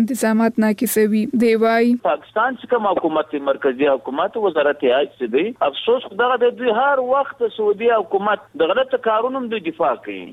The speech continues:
Speaker 2: پاکستان میډیا هم د غلط کارونو د سعودي دفاع کوي. لکه دا یو حقایق دی، شل لکه مسلمانان تللي دي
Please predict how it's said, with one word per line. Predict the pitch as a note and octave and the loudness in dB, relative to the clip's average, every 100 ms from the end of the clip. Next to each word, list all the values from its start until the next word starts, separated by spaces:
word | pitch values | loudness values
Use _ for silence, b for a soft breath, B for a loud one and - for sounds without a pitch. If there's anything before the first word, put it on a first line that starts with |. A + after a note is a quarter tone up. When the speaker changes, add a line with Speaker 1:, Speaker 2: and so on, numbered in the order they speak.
| - | -2
Speaker 2:
پاکستان | E3+ - - A#3+ A#3 G#3+ | -2 -2 -2 -2 -2 -2
میډیا | G3+ A3+ C4 | 0 2 0
هم | B3+ | 0
د | B3 | 0
غلط | B3 A#3+ - | 0 -2 0
کارونو | A#3 A3+ A#3 G#3+ | 0 0 -2 -2
د | G#3 | 0
سعودي | A3+ G#3+ G3+ G3+ | 0 0 0 -4
دفاع | G#3+ G#3+ G#3 | -2 0 0
کوي. | G#3+ B3+ | 0 0
لکه | C4+ C#4 B3 | 0 2 2
دا | A3+ | 4
یو | E3+ | 2
حقایق | D3+ D3 D#3+ A3 - F#3 | 0 0 0 0 -4 -4
دی، | G3+ F#3+ E3+ D3 b b - - | -2 -2 -4 -6 b b -8 -2
شل | G3 G#3 E3+ F#3+ | 0 0 2 0
لکه | G#3+ G#3 F#3 | 0 -4 -4
مسلمانان | F3 D3+ C#3+ D#3 G3+ G3 G3 | -8 -4 -2 0 -2 -2 -4
تللي | F#3+ E3+ | -2 0
دي | F3+ | 0